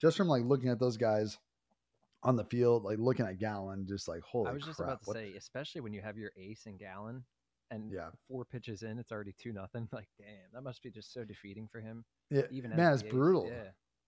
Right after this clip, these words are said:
Speaker 2: And Merrill Kelly's
Speaker 1: Is it
Speaker 2: looking
Speaker 1: br-
Speaker 2: half decent so far, but,
Speaker 1: Yeah,
Speaker 2: uh,
Speaker 1: yeah. Ke-, I mean, Kelly, he, you know, went th-,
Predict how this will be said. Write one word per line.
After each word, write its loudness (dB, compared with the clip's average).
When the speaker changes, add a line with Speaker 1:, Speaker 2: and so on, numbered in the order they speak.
Speaker 2:
And -12
Merrill -8
Kelly's -6
Speaker 1:
Is 2
it -4
Speaker 2:
looking -8
Speaker 1:
br- -6
Speaker 2:
half -12
decent -16
so -12
far, -12
but, -18
Speaker 1:
Yeah, 8
Speaker 2:
uh, 12
Speaker 1:
yeah. 6
Ke-, 0
I 0
mean, 2
Kelly, 6
he, 0
you -6
know, -2
went 0
th-, -8